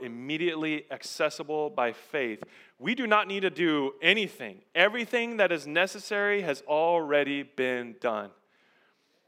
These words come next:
How could I scale the, the, the heights of heaven or plumb the depths of death and darkness to achieve salvation? I can't.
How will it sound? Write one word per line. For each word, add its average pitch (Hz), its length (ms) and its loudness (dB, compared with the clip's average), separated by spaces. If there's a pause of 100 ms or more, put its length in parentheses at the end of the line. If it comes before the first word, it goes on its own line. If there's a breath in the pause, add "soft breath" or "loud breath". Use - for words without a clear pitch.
How 277 140 8
could 311 140 4
I 269 80 8
scale 330 880 6
the, 269 360 2
the, 233 300 4 (320 loud breath)
the 208 460 2 (140)
heights - 500 4
of 262 100 2
heaven 226 460 4
or 214 120 8
plumb 269 560 4
the 262 120 6
depths 233 600 2
of 196 300 0
death 262 380 6
and 196 280 -2
darkness 214 440 4
to 208 180 -4
achieve 208 720 0
salvation? 180 800 2 (160)
I 226 540 6 (580 loud breath)
can't. - 720 4